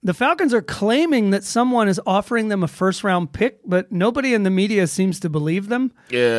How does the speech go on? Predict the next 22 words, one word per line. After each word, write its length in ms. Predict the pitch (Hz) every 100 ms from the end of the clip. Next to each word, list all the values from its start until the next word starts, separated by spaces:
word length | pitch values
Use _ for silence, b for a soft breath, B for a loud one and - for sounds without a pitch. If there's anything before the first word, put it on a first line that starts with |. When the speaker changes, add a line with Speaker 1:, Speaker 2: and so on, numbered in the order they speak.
| 110
Speaker 2:
they're 40 | 104
Speaker 1:
Uh, 220 | 190 190
Speaker 2:
probably 260 | 120 113 117
trying 240 | 117 104
to, 60 | 98
uh, 520 | 98 90 92 90 87
you 80 | 85
know, 60 |
Speaker 1:
because 260 | 220 254 262
they 140 | 262
were 120 | 269 247
Speaker 2:
stack 200 | 247 262
Speaker 1:
compla-, 200 | 269 190
Speaker 2:
the 60 |
Speaker 1:
their 120 | 220
Speaker 2:
deck. 80 | 233
Speaker 1:
biggest 280 | 247 339 262
complaint 420 | 233 208 240 294
about 220 | 233 190
this 160 | 196 160
Fox 380 | - 254 -
n-, 100 | -